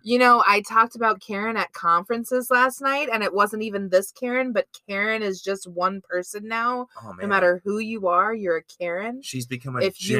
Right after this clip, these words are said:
Speaker 1: are
Speaker 2: general
Speaker 1: a Karen, you're the Karen now.
Speaker 2: She's a general specter.
Speaker 1: The Karen.
Speaker 2: She's just haunting your everyday life.
Speaker 1: All the time.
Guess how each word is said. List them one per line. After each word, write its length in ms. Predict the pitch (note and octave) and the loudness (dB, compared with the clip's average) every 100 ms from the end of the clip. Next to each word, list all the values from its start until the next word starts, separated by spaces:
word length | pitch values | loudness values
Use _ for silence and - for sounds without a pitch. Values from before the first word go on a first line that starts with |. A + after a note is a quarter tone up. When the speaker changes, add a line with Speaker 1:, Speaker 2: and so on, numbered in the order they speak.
| C3 | 6
Speaker 1:
are 300 | G3 G3 G3+ | 8 8 6
Speaker 2:
general 100 | A#3 | 4
Speaker 1:
a 200 | F#3+ G#3 | 4 2
Karen, 460 | - A3 G#3 G#3+ G#3 | -2 -8 -6 -4 -4
you're 160 | F3+ F3 | -4 -4
the 300 | E3+ F3+ F#3 - | -2 -2 -2 -6
Karen 360 | G#3 G#3 A3 | -8 -6 -8
now. 360 | A3+ A#3 A#3+ C4+ | -8 -6 -6 -8
Speaker 2:
She's 200 | F#3+ A2+ | -10 -12
a 60 | G2+ | -12
general 520 | - A#2+ A#2 A2+ G#2 | -6 -4 -4 -6 -6
specter. 560 | - - A#2 A#2+ - | -8 -6 -8 -8 -6
Speaker 1:
The 300 | G3+ G#3 G#3+ | -6 -4 -6
Karen. 600 | F#3 - E3+ D#3+ D3+ D3 D3+ | -10 -14 -12 -12 -12 -14 -14
Speaker 2:
She's 200 | D3 A2 | -12 -10
just 200 | G#2 - | -10 -12
haunting 480 | - A#2+ A2+ A2+ G#2 | -6 -4 -6 -10 -8
your 160 | G2 | -4
everyday 360 | G2+ G2 G2 G2 | -4 -6 -6 -6
life. 300 | F#2+ A2+ F2 - | -4 -4 -6 -6
Speaker 1:
All 200 | F3 E3+ | -4 -4
the 100 | E3 | -6
time. 540 | - D#3 D#3 D#3 D#3 | -10 -8 -8 -12 -16